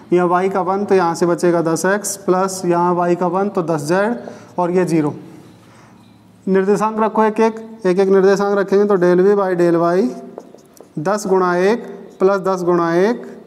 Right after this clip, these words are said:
तो आपके पास आ जाएगा del v by del y बीस।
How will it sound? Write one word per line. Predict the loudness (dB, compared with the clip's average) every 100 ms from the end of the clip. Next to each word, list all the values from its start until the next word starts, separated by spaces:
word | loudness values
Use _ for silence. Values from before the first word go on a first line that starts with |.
| -20 -20 -20 _
तो | -2
आपके | 0 0 0
पास | 0 0
आ | 2
जाएगा | 2 2 0 -2 -4 -14 -8 -2
del | 2 2
v | 2 0
by | 0 0
del | 2 2 2
y | 2 0 -2 -6 -8 -4
बीस। | 2 2 0 -4 -8